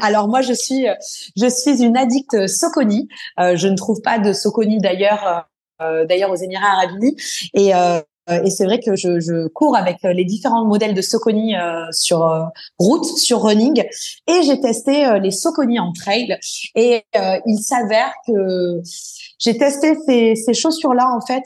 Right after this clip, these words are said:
suite à ma Bourbon. En fait, c'est vrai que quand j'ai couru la Bourbon, euh, j'ai écouté ce que tout le monde disait. Tout le monde courait, euh, beaucoup avec des Hoka, euh, que c'était, voilà, fallait tous courir en Speed Goat. C'était vraiment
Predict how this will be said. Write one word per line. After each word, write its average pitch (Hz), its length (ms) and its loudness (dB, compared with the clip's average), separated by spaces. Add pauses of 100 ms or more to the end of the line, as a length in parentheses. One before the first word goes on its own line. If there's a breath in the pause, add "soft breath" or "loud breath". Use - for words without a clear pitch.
suite 320 400 -2
à 262 80 2
ma 233 140 2
Bourbon. 185 440 -2
En 202 140 -2
fait, 294 220 0
c'est 233 120 2
vrai 220 220 0
que 196 380 2
quand 240 200 -2
j'ai 269 140 0
couru 254 220 0
la 220 120 2
Bourbon, 185 480 0 (440 loud breath)
euh, 170 260 2
j'ai 185 200 2
écouté 226 340 0
ce 285 100 -4
que - 80 0
tout 226 220 0
le 269 60 2
monde 269 180 2 (280)
disait. 220 520 2
Tout 247 140 -2
le 247 40 2
monde 247 180 0
courait, 220 400 2
euh, 180 80 2
beaucoup 233 320 0
avec 190 240 0
des 196 160 -2
Hoka, 196 560 0 (360 loud breath)
euh, 185 180 -2
que 180 80 -10
c'était, 220 420 0
voilà, 190 300 0
fallait 196 320 -2
tous 349 200 2
courir 254 380 0
en 220 80 0
Speed 214 360 -2
Goat. 214 340 2
C'était 220 460 -2
vraiment 214 500 -2